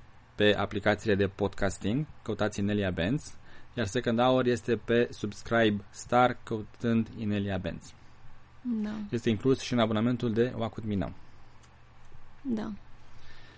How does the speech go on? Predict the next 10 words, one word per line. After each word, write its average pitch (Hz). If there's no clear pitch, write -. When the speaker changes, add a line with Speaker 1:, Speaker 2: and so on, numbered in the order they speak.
Speaker 1:
Reamintim 135
la 139
sfârșitul 139
fiecărui 127
episod 107
aceste 117
informații 113
pentru 120
că 123
este 127